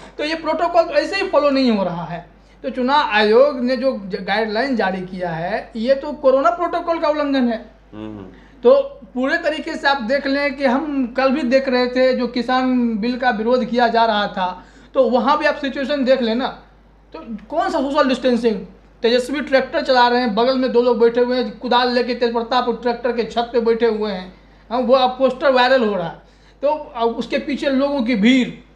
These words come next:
Speaker 1: सब इधर उधर लटके पड़े, पप्पू यादव उसी तरह निकल रहे हैं, ना कोई मास्क लगाता है ढंग से, ना कोई social distancing का पालन करता है। तो आम जनता क्या करेगी? नेताओं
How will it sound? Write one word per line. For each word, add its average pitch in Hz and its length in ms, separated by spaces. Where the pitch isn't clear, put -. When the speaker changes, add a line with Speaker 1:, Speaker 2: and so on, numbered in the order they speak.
Speaker 1:
सब 277 160
इधर 262 180
उधर 269 220
लटके 262 300
पड़े, 254 200
पप्पू 262 320
यादव 254 320
उसी 247 140
तरह 247 180
निकल 240 300
रहे 233 140
हैं, - 160
ना 269 160
कोई 294 180
मास्क 240 440
लगाता 277 460
है 254 180
ढंग 233 180
से, 254 420
ना 226 340
कोई 269 380
social 247 320
distancing 233 480
का 220 60
पालन 262 460
करता 254 380
है। 226 200
तो 233 220
आम 294 280
जनता 254 340
क्या 262 180
करेगी? 180 340
नेताओं 262 500